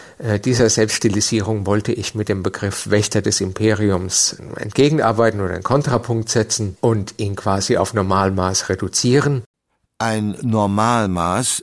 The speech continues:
Speaker 2: von dem in Kissingers knapp viertausend Seiten umfassenden Memoiren nichts zu spüren ist. Eine Autobiografie über ein Leben, einen Intellekt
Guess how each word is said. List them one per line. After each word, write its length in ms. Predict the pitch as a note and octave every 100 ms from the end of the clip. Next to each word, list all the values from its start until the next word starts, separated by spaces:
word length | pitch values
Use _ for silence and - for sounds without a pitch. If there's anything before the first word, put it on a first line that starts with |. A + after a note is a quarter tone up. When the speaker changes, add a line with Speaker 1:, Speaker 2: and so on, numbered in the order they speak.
| _
Speaker 2:
von 320 | - G#2+ G2
dem 260 | G2+ F#2+ -
in 340 | G2 F2+ D2+ -
Kissingers 920 | - B2 C#3 A#2+ E2 C#2+ C#2 B1 - -
knapp 300 | - E2+ -
viertausend 680 | - A2+ G2 F#2+ F2+ F2
Seiten 320 | G2 F#2+ F2+
umfassenden 760 | F#2 G#2+ F2+ - F2 - E2+ E2+
Memoiren 800 | E2+ E2 D#2 D2+ F2 E2 F2 D#2 - - -
nichts 480 | F2+ D#2 - -
zu 100 | -
spüren 400 | C#2 - C#2 A1+
ist. 380 | - - - - _ _ _ _ _ - - -
Eine 180 | B2 A#2+
Autobiografie 760 | D3+ D#3 B2 A2 G2+ - D3+ D#3
über 260 | B2+ G#2
ein 140 | F2 F#2
Leben, 440 | G#2+ A#2+ A2+ A#2+ - _ -
einen 240 | F#2+ F2
Intellekt 760 | - F#2 E2 D#2+ F#2 - -